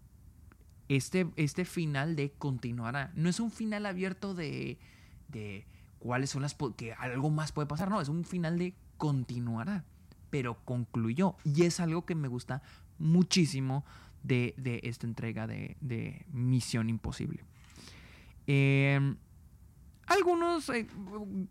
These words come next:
cosas muy chingonas, pues les digo, la película, los aspectos técnicos están muy chingones, el, la banda sonora de Lorne Balfe está chingona,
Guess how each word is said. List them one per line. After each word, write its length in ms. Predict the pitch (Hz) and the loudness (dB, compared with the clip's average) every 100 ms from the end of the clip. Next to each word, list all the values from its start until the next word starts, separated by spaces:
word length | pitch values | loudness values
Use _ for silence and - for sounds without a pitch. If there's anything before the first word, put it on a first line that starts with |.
| - | -12
cosas 380 | - 214 214 220 | -4 0 4 6
muy 520 | 196 180 170 180 185 | 8 6 6 6 4
chingonas, 520 | 170 - 165 147 147 147 | 4 4 4 4 2 2
pues 140 | 147 | 4
les 60 | 143 | 4
digo, 120 | 143 | 4
la 160 | 135 | 2
película, 400 | 135 135 - 143 | 2 0 2 2
los 100 | 131 | 4
aspectos 360 | 123 131 123 131 | 2 -2 -4 -4
técnicos 240 | 123 127 | -4 -2
están 180 | 123 123 | -2 -2
muy 80 | 123 | -4
chingones, 500 | - 123 123 120 120 | -4 -2 0 0 -2
el, 160 | 131 127 | -2 -2
la 180 | 135 123 | 2 2
banda 200 | 127 139 | 2 0
sonora 220 | 139 123 | 0 0
de 60 | 123 | 0
Lorne 260 | 123 120 - | 0 -2 -6
Balfe 380 | 127 117 117 120 | -4 -2 -2 -6
está 280 | - 117 - | -4 -6 -4
chingona, 640 | - 131 120 117 120 120 | 0 0 2 2 2 2